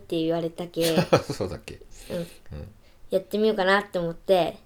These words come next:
Speaker 1: やってみたらめっちゃ簡単で美味しくできたけ、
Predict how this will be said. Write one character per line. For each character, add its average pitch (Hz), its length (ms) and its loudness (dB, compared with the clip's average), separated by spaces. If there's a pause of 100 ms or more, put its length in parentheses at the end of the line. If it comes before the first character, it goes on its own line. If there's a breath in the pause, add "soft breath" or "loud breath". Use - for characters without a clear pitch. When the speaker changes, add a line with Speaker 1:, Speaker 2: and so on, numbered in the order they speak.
(640 soft breath)
Speaker 1:
や 262 120 6
っ 285 100 -2
て 302 100 2
み 311 160 4
た 226 120 4
ら 196 360 6
め 190 100 2
っ 202 60 -8
ち 226 140 0
ゃ 220 60 0
簡 220 220 4
単 214 300 0
で 196 320 4
美 196 80 6
味 190 80 0
し - 100 -14
く 185 100 -4
で 180 120 -4
き - 80 -12
た 277 140 -2
け、 262 480 4